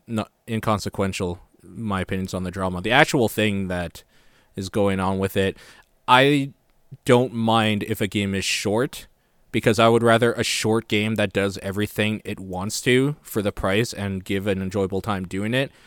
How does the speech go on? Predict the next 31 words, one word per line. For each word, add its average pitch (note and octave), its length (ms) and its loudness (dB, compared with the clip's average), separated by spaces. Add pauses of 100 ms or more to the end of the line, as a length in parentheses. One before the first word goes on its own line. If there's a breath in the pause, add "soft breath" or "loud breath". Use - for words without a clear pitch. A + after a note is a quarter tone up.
(220 soft breath)
than A#2 180 4
a G#2+ 60 2
long, G#2+ 520 0
drawn-out G2 540 0
piece G2+ 260 -4
of F2+ 140 -4
bullshit F#2 500 -2
that F#2 280 -2
somebody F#2+ 360 -2
said, F2+ 360 -4 (120)
like, F#2 240 -2 (380 soft breath)
"Well, A2+ 100 4
we B2 120 6
have A#2+ 120 6
to B2+ 80 -2
make A2 220 4
it, G#2+ 80 2
like, G2+ 180 0
eighty G2+ 320 -4
hours G2 400 2
'cause G#2 160 0
it's G2 160 -4
an G2 80 -4
R F#2 140 -2
P G2+ 180 -4
G," F#2 320 -4
but F2 220 -6
nobody F#2 280 -4
cares F2+ 360 -6
about, D#2 340 -10 (120)
like, F#2 200 -12